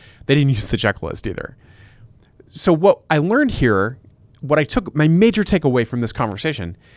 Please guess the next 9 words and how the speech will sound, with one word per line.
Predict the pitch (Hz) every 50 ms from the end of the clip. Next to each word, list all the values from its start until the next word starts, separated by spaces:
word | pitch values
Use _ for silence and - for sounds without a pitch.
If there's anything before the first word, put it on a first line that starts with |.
| - - - - _ -
is | 160 143 135 135
the | 156 147
way | 139 139 165 180 202 220
their | 190 214 185
program | 160 - - - 143 131 127 113 107 104 101 98 98 98 - _ _ _ - - -
approached | 131 - - - - - 185 180 156 - - - 123
business | 120 120 104 - 110 - -
continuity | - 113 104 104 127 165 156 123
planning | - - - 92 85 80 82 80 78